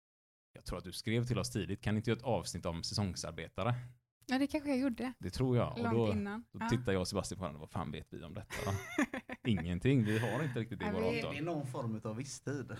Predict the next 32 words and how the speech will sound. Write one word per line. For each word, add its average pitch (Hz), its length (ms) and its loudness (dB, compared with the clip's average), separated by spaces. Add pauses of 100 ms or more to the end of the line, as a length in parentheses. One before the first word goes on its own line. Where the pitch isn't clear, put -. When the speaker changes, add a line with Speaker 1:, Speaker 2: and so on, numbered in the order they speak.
(120)
Speaker 1:
Någon 127 180 4
form 117 120 0
av 98 80 -4
visstid. 120 360 -2 (360)
Så - 60 -4
tänkte 131 180 4
vi 107 80 6
så 104 80 8
här, 82 160 6 (680)
"Nu 104 140 6
gör 123 140 8
vi 113 60 2
ett 131 60 2
sånt 127 180 2
avsnitt - 540 0 (120)
och 104 80 0
du 101 60 2
Speaker 2:
Gött. 92 100 2
Speaker 1:
får 165 100 0
hålla 117 220 2
i 123 40 -2
det." - 160 -6 (580)
Speaker 2:
Ja, 262 180 0 (220)
<laughs> 403 220 2
vilken 220 240 -2
ära. 208 240 -2 (120)
Speaker 1:
Så - 160 -4
får 151 120 6
du 127 40 4
berätta 123 300 4
lite 143 200 2
förutsättningar 95 560 0